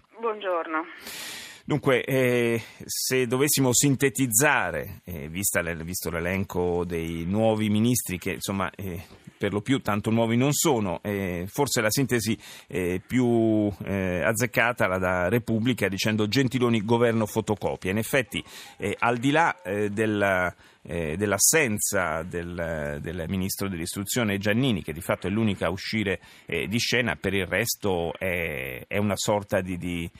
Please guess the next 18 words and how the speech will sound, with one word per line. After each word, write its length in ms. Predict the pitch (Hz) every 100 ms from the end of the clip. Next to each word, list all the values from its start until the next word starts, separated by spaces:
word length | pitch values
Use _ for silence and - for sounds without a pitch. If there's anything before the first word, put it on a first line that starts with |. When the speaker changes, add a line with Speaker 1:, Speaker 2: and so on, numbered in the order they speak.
| - -
Speaker 2:
riedizione 960 | 110 131 120 117 - 131 120 117 107
del 260 | 101 95 90
precedente 480 | 92 101 90 87 92
governo 520 | 92 87 90 87 85
guida 520 | 98 90 87 82 82
Renzi. 420 | 85 80 - - - _ _ _ _ _ - - - -
Speaker 1:
Beh, 220 | - 320 - -
sì, 180 | 349 277
è 280 | - 247
una 180 | 202 190
riedizione 1200 | 190 220 240 285 - - 302 311 330 359 403 403 -
con, 360 | - 233 220 240 240 214
eh, 1400 | 190 180 165 - - - - - 180 175 170 170 165 156
anche, 540 | 196 226 226 - 196
diciamo, 840 | 185 - 240 196 202 190 180 175 175
eh, 420 | - 165 165 170
una 160 | 175 175
persona 800 | 185 175 _ 220 220 202 165